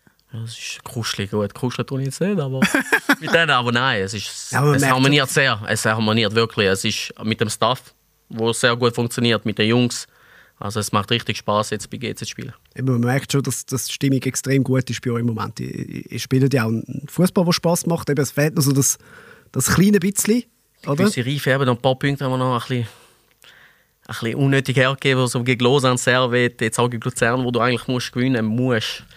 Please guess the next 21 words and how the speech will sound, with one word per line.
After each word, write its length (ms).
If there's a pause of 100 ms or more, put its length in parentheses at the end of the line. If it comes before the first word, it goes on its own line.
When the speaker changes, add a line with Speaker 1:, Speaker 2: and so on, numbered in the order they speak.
Speaker 3:
Ja, 180
ja. 80 (340)
Aber 220
wenn 80
man 60
es 60
Speaker 1:
Oder 80
mehr 80
Speaker 3:
vergleicht, 360
oder, 120
mit, 200
mit, 260
mit 200 (200)
dem 60
Spiel, 320
das 80
man 120
noch 200 (400)
in 80
den 60
letzten 320